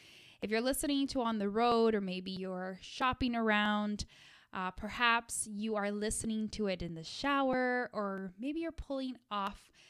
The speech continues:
into your twenty or thirty minutes and moments to yourself, keep something, maybe a notebook in mind, or after the podcast, jot some notes down. But what I want you to do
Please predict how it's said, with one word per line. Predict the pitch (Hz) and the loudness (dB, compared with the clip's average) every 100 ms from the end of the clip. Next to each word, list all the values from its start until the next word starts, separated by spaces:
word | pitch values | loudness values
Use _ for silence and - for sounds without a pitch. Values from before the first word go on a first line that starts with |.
| - _ | -20 _
into | - 214 - | -8 -8 -6
your | 214 196 | -6 -6
twenty | 196 - 226 226 | -6 -8 -6 -4
or | 202 | -6
thirty | - 208 196 196 196 - _ _ _ _ 202 | -4 -6 -4 -6 -8 -12 _ _ _ _ -6
minutes | 196 196 190 - - - _ | -2 0 -2 -6 -12 -14 _
and | 202 190 190 | -6 -2 -2
moments | 196 196 185 180 - - _ _ | 0 0 -2 -4 -6 -12 _ _
to | - | -2
yourself, | 208 190 196 - 175 185 339 - - - - - _ | 0 0 -2 -2 0 2 0 -4 -20 -20 -20 -20 _
keep | - 330 - | -4 -2 -2
something, | - 302 285 285 269 262 254 247 | 0 0 0 0 0 0 -2 -2
maybe | 233 220 | -4 -2
a | 196 | -2
notebook | 190 196 202 - 220 | 0 -2 -2 -2 -2
in | 208 | 0
mind, | 202 196 196 190 190 190 - | 0 0 0 -2 -4 -6 -10
or | 196 190 185 170 | -8 -4 -4 -2
after | 196 196 - 202 | -4 -6 -6 -6
the | 196 | -6
podcast, | - 185 - - 190 180 185 - - _ _ _ _ _ 196 - | -2 -4 -4 -6 -4 -2 -2 -4 -8 _ _ _ _ _ -20 -10
jot | 233 226 - | -4 -4 -4
some | - 220 196 | -4 -2 -2
notes | 185 185 - | -2 -2 -2
down. | 175 165 165 | 0 0 0
But | 180 | -2
what | 185 202 | 0 2
I | 269 | 2
want | 320 294 226 | 4 2 0
you | 233 | -4
to | 220 | -4
do | 175 160 156 | -4 -4 -4